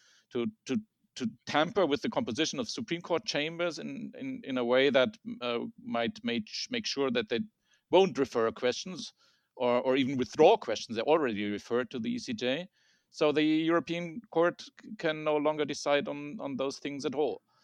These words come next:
Um, so, so while the E C J keeps, uh, uh, f-, fights to keep this referral channel from the national courts to itself open, the peace tries frantically at the same time to plug that very channel and shut it down. Now, who is winning?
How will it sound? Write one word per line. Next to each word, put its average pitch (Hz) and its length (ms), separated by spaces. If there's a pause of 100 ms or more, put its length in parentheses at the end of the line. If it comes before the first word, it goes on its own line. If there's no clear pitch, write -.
(360)
Um, 117 580
so, 139 280
so 135 240
while 170 420
the 143 180
E 151 60
C 135 140
J 139 180
keeps, - 600 (280)
uh, 131 320
uh, 127 200 (140)
f-, 127 80
fights 160 360
to 139 100
keep 151 280 (100)
this - 360
referral 143 560
channel 135 500
from 123 160
the 120 60
national 123 280
courts 123 380
to - 120
itself 110 340
open, 196 380 (260)
the - 80
peace 180 220
tries 143 460
frantically 147 720
at 110 100
the 120 80
same 143 340
time 147 240
to 131 100
plug 151 380
that 98 160
very 101 220
channel 131 340
and 151 160
shut - 180
it 156 100
down. 185 320 (580)
Now, 139 180
who 170 140
is 156 120
winning? 120 360